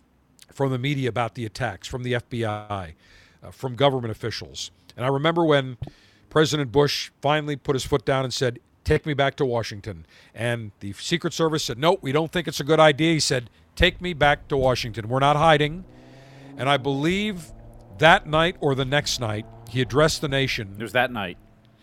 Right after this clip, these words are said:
Speaker 1: It was that night.
Speaker 2: So they took him to Nebraska first. He wanted to go to
Speaker 1: Oh, Nebraska,
Speaker 2: Washington
Speaker 1: not,
Speaker 2: immediately.
Speaker 1: not, not
Speaker 2: Yeah.
Speaker 1: Oklahoma, Nebraska.
Speaker 2: They wanted him to
Speaker 1: Correct.
Speaker 2: go to Washington immediately. He wanted to. They said, "Absolutely not."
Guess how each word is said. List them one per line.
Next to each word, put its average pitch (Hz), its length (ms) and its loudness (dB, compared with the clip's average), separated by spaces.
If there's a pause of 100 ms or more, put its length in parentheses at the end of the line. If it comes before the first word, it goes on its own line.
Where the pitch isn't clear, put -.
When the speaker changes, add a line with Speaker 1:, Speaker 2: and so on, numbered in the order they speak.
(120)
Speaker 1:
It 139 40 -2
was 143 140 0
that 156 180 6
night. 143 120 -2
Speaker 2:
So 135 160 4
they 135 140 0
took 160 200 4
him 165 120 -2
to 151 80 0
Nebraska 127 600 2
first. 82 580 -6
He 127 120 -6
wanted 151 260 2
to 123 60 -6
go 120 100 2
to - 40 8
Speaker 1:
Oh, 208 40 6
Nebraska, 214 440 6
Speaker 2:
Washington 110 100 0
Speaker 1:
not, 175 80 4
Speaker 2:
immediately. 190 340 -4
Speaker 1:
not, 180 140 0
not - 0 -
Speaker 2:
Yeah. 175 80 0
Speaker 1:
Oklahoma, 135 360 -8
Nebraska. 135 460 -4
Speaker 2:
They 110 80 -4
wanted 127 200 4
him 113 60 -2
to 135 60 -4
Speaker 1:
Correct. 127 200 2
Speaker 2:
go 117 80 2
to 107 60 -2
Washington 107 600 0
immediately. 95 400 -6
He 120 100 -4
wanted 87 320 -8
to. 87 160 -14
They 98 140 -8
said, 98 240 -4
"Absolutely 95 400 -8
not." 85 180 -14